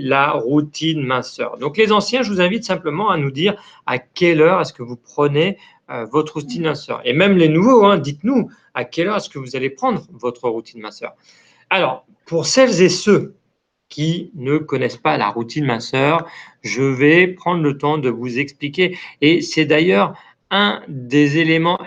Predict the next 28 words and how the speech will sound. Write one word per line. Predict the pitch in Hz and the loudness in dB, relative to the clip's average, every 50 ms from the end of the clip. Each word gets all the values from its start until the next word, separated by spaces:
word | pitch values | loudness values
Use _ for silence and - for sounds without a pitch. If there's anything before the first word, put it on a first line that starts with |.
| - - | -10 -4
essentiels | 208 208 208 202 208 - 196 180 180 - - - - 175 175 170 156 131 | 0 0 0 0 0 -2 -4 -4 -4 -6 -10 -8 -4 -2 -2 -2 -4 -8
du | 131 131 | -12 -14
programme | 131 - - 135 120 127 131 127 | -14 -10 -8 -6 -6 -6 -8 -8
Savoir | 123 - 123 113 117 117 | -10 -10 -10 -8 -8 -10
Maigrir. | 117 120 117 - 107 _ _ _ | -12 -14 -18 -20 -20 _ _ _
Pourquoi ? | - - - 214 214 | -18 -12 -8 -6 -6
Parce | 190 160 - | -6 -6 -10
que | - - | -10 -14
cette | - - 156 151 - | -10 -10 -10 -12 -10
routine | _ 196 196 - - 190 175 | _ -12 -12 -10 -12 -10 -8
minceur, | 170 156 143 - 185 180 165 | -8 -10 -8 -8 -10 -10 -10
c'est | - - 165 | -10 -8 -6
un | 165 170 | -6 -6
peu, | 160 165 - 202 208 202 208 - - - - _ | -6 -4 -2 -2 -2 -2 -4 -10 -20 -20 -20 _
c'est | _ - - - 160 | _ -10 -2 -2 -2
l'une | 156 147 180 196 202 196 185 | 0 0 0 2 2 2 4
des | 151 170 165 170 - | 4 2 2 2 -2
clés | - - 190 190 190 208 220 226 233 - - 151 | -2 0 2 4 4 4 4 2 -2 -8 -14 -20
de | 120 113 135 151 165 170 170 143 | -12 -4 0 0 0 0 -2 -4
votre | 120 135 147 147 147 - 147 | -4 -6 -6 -6 -6 -6 -6
réussite. | 135 117 143 156 151 139 147 - - - 117 - - - - 147 | -6 -4 -4 -4 -4 -4 -6 -12 -14 -16 -16 -18 -18 -20 -18 -16
D'accord ? | 123 127 120 - - 151 143 135 | -14 -14 -10 -6 -4 -4 -4 -4
Il | 123 113 | -2 -4
y | 120 | -4
a | 113 | -4
trois | 113 - _ - 123 123 | -4 -8 _ -6 -6 -6
clés, | - _ 147 156 175 165 - - _ _ - - - _ _ _ _ - | -4 _ 0 0 0 0 -4 -10 _ _ -20 -20 -20 _ _ _ _ -6
hein, | 123 131 143 147 | -2 -2 -2 -2